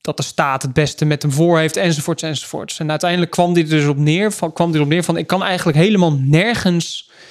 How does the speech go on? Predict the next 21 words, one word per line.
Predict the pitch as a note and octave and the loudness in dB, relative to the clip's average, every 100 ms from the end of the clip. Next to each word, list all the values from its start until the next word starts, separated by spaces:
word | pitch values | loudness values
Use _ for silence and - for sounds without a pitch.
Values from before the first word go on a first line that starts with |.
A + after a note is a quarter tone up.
| - - | -20 -16
zeker | - - E3+ F#3 F3+ | -2 2 4 2 2
van | F3+ | 2
zijn, | E3 E3+ A#3 - _ _ _ _ _ _ | 2 0 -2 -4 _ _ _ _ _ _
omdat | D#3+ D#3+ D#3+ - _ | 2 2 0 -4 _
alle | A3 B3 A3 G3 F3+ - | 4 4 4 2 0 0
informatie | F3+ E3 E3+ E3+ G3+ - E3 | 0 2 2 2 0 -4 0
die | D#3 | 0
ik | C#3 | 0
tot | G3 G#3 | -2 2
me | F#3+ | 2
neem, | F#3 A3 | 2 0
dus | F3+ D3 | -2 -4
wat, | D3+ | 0
wat | D#3 D#3+ | -2 0
mij | D3+ D3 | -2 -2
verteld | - F#3+ F#3 D3 | 0 0 2 0
is, | |
maar | C#3 D3+ | -2 0
ook | G#3+ A3+ - | 4 4 4
wat | D#3+ D#3+ | 0 0
ik | D#3 C3+ | -2 -4